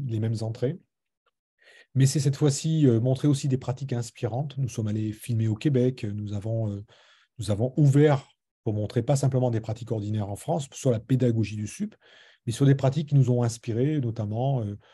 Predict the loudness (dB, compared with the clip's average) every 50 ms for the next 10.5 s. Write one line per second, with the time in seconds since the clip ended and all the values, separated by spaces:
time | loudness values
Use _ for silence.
0 | _ _ _ _ _ _ _ _ _ _ 0 0 0 0 2 4 4 6 6 4
1 | 4 2 2 0 0 0 0 0 0 -2 -4 -8 -8 -6 -4 -4 -6 -6 -2 0
2 | 2 2 4 4 2 2 2 0 0 -2 -4 -6 -8 -10 -10 -12 -10 -10 -12 -10
3 | -8 -6 -6 -6 -6 -4 -2 -2 0 0 0 0 -2 -2 -4 -6 -8 -12 _ _
4 | _ _ 0 2 2 2 2 0 0 0 -2 -4 -12 -20 -20 -20 -20 _ _ _
5 | _ -8 -6 -4 -2 -4 -4 -2 -2 0 0 0 2 2 2 2 0 0 -2 -4
6 | -6 -6 -4 -2 -2 -4 -4 -4 -6 -6 -4 -4 -2 0 2 2 2 2 0 -2
7 | -6 -10 -10 -8 -8 -8 -8 -4 -4 -4 -4 -2 0 2 2 4 2 2 -2 -6
8 | -6 -2 -2 -2 -2 0 0 4 6 8 8 8 8 8 6 6 4 4 2 2
9 | 2 2 2 0 0 0 -2 -2 -4 -4 -4 -2 -4 -4 -2 0 0 -2 0 -2
10 | -4 -6 -4 -2 -2 -2 -2 -4 -8 -14